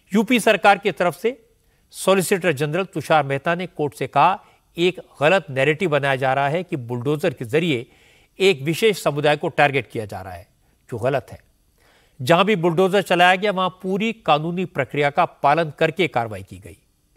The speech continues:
इस पर कोर्ट ने कहा, "अदालत को इससे कोई लेना देना नहीं है कि कोर्ट के बाहर कौन क्या कहता है।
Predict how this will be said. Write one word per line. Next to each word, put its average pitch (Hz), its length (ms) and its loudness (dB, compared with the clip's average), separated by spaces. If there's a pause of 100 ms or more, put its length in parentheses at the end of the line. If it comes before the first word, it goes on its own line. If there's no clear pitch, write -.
(800)
इस 220 140 0
पर 220 180 2
कोर्ट 196 300 0
ने 180 100 -4
कहा, 196 200 4
"अदालत 160 400 4
को 180 60 -4
इससे 160 220 -8
कोई 214 520 -2
लेना 170 300 2
देना 151 280 0
नहीं 156 220 -4
है 165 160 -2
कि 175 180 -6
कोर्ट - 400 -4
के 160 100 -6
बाहर 139 280 2
कौन 147 260 -8
क्या 135 200 0
कहता 95 320 -14
है। 92 180 -18